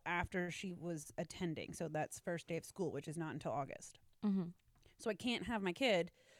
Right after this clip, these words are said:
Speaker 1: just show up to a school. Like, she has, at the very least, she has to have in her I E P her feeding.
Speaker 2: Right, right.
Speaker 1: So, um, it just got to the point of this meeting where, and my husband did go,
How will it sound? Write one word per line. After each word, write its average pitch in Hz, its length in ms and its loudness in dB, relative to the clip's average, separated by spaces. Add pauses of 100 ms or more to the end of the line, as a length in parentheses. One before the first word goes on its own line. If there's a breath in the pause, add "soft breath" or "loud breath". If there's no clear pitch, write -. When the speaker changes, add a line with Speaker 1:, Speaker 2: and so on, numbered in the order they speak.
(240 soft breath)
Speaker 1:
just 196 180 2
show 208 200 8
up - 160 6
to 185 100 2
a 160 40 2
school. - 460 0 (160)
Like, 175 180 2
she 214 200 0
has, 214 360 -2 (220)
at 180 180 -2
the 180 60 -4
very 233 300 6
least, 196 240 2
she 170 80 0
has 170 160 0
to 180 100 -4
have 165 280 0
in 175 140 2
her 170 140 2
I 160 140 0
E 156 100 0
P 160 220 -4
her 139 100 -10
feeding. 135 380 -6 (880)
Speaker 2:
Right, 214 160 2
right. 208 220 0 (120)
Speaker 1:
So, 180 420 4 (460)
um, 202 640 0 (160)
it 208 180 0
just 285 220 0
got 240 180 4
to 214 100 -2
the 180 100 2
point 233 720 -2
of 180 140 -2
this 190 180 -2
meeting 196 600 2
where, 170 640 4 (120)
and 190 80 -2
my 196 80 0
husband 220 340 4
did 233 140 0
go, 170 400 2